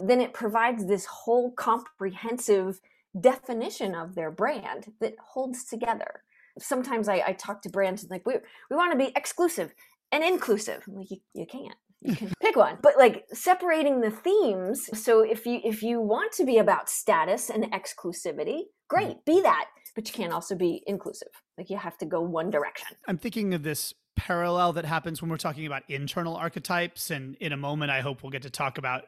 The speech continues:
Speaker 2: Jean Shinoda Boland's work and how you're relating to that. But that people, individuals are not pure archetypes.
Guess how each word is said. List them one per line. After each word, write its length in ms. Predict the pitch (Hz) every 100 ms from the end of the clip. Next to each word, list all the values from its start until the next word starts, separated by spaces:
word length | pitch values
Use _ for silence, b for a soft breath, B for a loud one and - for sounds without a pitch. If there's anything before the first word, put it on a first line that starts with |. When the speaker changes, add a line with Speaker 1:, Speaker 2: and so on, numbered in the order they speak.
| -
Speaker 2:
Jean 200 | 156 143
Shinoda 360 | - 139 127
Boland's 520 | 120 139 139 131 123 -
work 380 | 143 127 - -
and 480 | - 131 123 123 123 -
how 180 | - 139
you're 240 | 127 131
relating 500 | 127 135 135 123 123
to 140 | - 117
that. 460 | 135 139 139 - B B B B B B B _
But 200 | - 170 _ _ _ _ _ -
that 280 | 165 -
people, 580 | - 302 294 160 131 127 - -
individuals 720 | 240 240 180 190 170 165 147 -
are 120 | 165
not 280 | 151 151 -
pure 220 | 160 139
archetypes. 680 | 143 156 151 143 151 -